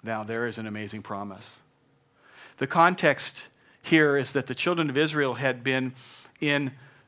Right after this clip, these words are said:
so much rebellion for a season, for a long season against God. And, um, you know, they were, they were in sin.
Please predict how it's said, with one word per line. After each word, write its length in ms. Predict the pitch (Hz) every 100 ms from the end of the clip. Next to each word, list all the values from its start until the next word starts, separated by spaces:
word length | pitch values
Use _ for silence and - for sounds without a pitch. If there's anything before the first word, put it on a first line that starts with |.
| _
so 760 | - - - 180 185 185 190 -
much 480 | 143 151 - 160 -
rebellion 640 | 143 131 131 135 143 120
for 240 | 117 - 117
a 60 |
season, 500 | 104 - 139 139 131
for 120 | - 117
a 60 |
long 280 | 117 120 135
season 360 | - 127 113 113
against 320 | 113 107 -
God. 360 | 123 127 120
And, 320 | 120 123 113 104 - - - _
um, 320 | 123 117 120 -
you 100 | 131
know, 160 | 123
they 200 | 117 131
were, 320 | 131 120 117 123
they 140 | 147
were 100 | 135
in 80 | 123
sin. 400 | - 175 185